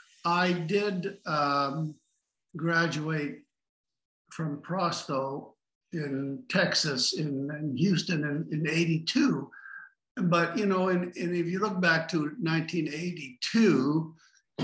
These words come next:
things have changed rather rapidly and, and, and, and changed for the better.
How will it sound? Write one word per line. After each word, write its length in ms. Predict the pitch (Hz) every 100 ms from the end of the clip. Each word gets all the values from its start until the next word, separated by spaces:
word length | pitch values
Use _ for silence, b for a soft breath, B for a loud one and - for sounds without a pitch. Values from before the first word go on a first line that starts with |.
| 156 -
things 260 | - 262
have 120 | - -
changed 640 | - 294 208 - - -
rather 460 | 135 160 190 170 127
rapidly 960 | 127 175 180 180 - 139 147 160 160 _ -
and, 760 | 151 151 151 170 170 156 165
and, 100 | 160
and, 280 | 151 165 160
and 360 | 160 160 170 -
changed 300 | 208 185 160
for 100 | 170
the 100 | 160
better. 520 | 180 196 127 117 -